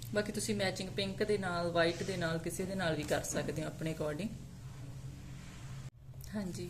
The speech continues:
ਇਹ ਵਾਲਾ ਪ੍ਰਿੰਟ ਹੈ ਨੈਕਸਟ। ਹਾਂਜੀ,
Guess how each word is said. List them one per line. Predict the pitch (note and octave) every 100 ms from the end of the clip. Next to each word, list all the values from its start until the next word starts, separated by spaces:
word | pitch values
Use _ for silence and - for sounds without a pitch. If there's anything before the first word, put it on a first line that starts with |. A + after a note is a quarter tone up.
| F3+
ਇਹ | F#3+
ਵਾਲਾ | F#3+ G3+
ਪ੍ਰਿੰਟ | G3 F#3 F3+ F3+
ਹੈ |
ਨੈਕਸਟ। | F3+ F#3 - - - - - - - - - - - - - - - - - - - - - -
ਹਾਂਜੀ, | G3 F3 F#3